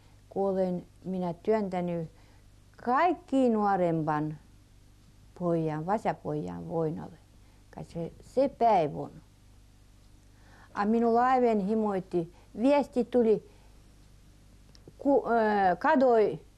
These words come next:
ö, viestittä, ei ole nikus, ei ole, ku tiedarin, hää tiedarin,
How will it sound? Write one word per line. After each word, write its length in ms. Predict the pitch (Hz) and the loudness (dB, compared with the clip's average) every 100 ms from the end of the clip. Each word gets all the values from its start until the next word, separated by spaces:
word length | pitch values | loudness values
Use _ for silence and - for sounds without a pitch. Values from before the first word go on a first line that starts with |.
| - - - 202 | -20 -20 -16 -14
ö, 80 | - - 143 | -14 -12 -2
viestittä, 720 | 240 233 226 196 - 180 165 151 - _ - | 0 0 -2 -6 -4 -2 -2 -4 -16 _ -2
ei 100 | 214 | 2
ole 180 | 220 196 | 4 2
nikus, 500 | 185 180 202 185 - - - - | 0 -2 -2 -2 -4 -20 -20 0
ei 140 | 220 | 2
ole, 260 | 220 214 196 - - - - | 4 2 -2 -8 -20 -20 -14
ku 120 | 202 240 | -4 -2
tiedarin, 720 | - 277 208 185 180 175 165 | 2 2 2 2 0 -2 -4
hää 220 | 175 180 170 | -2 0 0
tiedarin, 720 | 170 285 220 185 175 170 | 0 0 2 0 0 -4